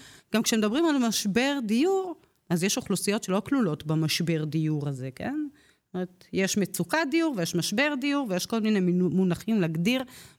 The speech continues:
מי לא זכאי ל-, ל-, לבית בסופו של דבר. אבל צריך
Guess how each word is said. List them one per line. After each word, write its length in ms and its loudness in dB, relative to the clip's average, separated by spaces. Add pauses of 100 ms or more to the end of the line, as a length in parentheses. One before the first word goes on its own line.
מי 200 4
לא 160 2
זכאי 420 0
ל-, 80 2 (340)
ל-, 300 0
לבית 420 -2
בסופו 340 -6
של 120 -4
דבר. 260 -4 (560)
אבל 280 0 (520)
צריך 220 -2